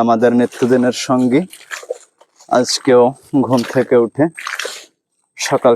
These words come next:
সকাল সুন্দরবনের উদ্দেশ্যে পাড়ি জমিয়েছি। দেখা যাক, গত ওই দিনের মতো আজকেও কট খেতে হয় নাকি ভালো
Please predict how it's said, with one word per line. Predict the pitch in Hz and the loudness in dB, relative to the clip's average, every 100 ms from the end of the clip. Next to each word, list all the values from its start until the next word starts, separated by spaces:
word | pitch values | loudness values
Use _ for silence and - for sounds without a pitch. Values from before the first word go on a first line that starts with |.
| - | 0
সকাল | 131 - 120 110 _ - 175 139 131 - | -2 2 0 0 _ -4 -4 -4 -8 -2
সুন্দরবনের | 131 117 113 113 110 110 | 0 2 0 0 -2 -2
উদ্দেশ্যে | 110 123 - - - | -4 -8 -8 -4 0
পাড়ি | 117 117 120 | 0 0 0
জমিয়েছি। | 120 123 117 - 185 - - - - _ _ _ _ - _ - - - - - _ - _ _ _ - - - - - - 117 | 0 -2 -4 -6 -8 -6 -12 -14 -20 _ _ _ _ -20 _ -20 -20 -20 -20 -20 _ -20 _ _ _ -20 -12 -10 -10 -12 -2 0
দেখা | 120 - 120 | 0 0 2
যাক, | 120 120 - - - - _ _ _ _ _ - - - - - _ - - _ _ _ - - - 127 120 | 2 0 -4 -6 -6 -10 _ _ _ _ _ -20 -20 -20 -20 -20 _ -20 -20 _ _ _ -20 -18 -6 0 2
গত | 127 131 | 2 4
ওই | 127 117 | 2 4
দিনের | 131 127 127 | 4 4 2
মতো | 120 131 | 2 0
আজকেও | 110 - 131 120 | 0 -2 0 2
কট | 131 - - | 0 0 -4
খেতে | 135 - 135 | -2 -2 0
হয় | 135 131 | 2 2
নাকি | 123 135 110 | 2 0 0
ভালো | 127 | 0